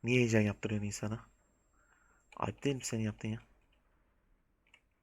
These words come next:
Bak böyle yapıyor, insanın yüreğini indiriyor. K, K verdim şimdi. Şimdi nasıl olsa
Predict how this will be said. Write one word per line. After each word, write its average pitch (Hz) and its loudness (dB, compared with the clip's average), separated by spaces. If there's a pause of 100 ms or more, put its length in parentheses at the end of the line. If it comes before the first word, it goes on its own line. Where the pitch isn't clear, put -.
(3250)
Bak 107 -10
böyle 110 0
yapıyor, 139 -2
insanın 113 -4
yüreğini 110 -2
indiriyor. 101 -8 (4000)
K, 101 -2 (260)
K 104 2
verdim 101 -2
şimdi. 107 -6 (1400)
Şimdi - -20
nasıl 104 -6
olsa 113 -8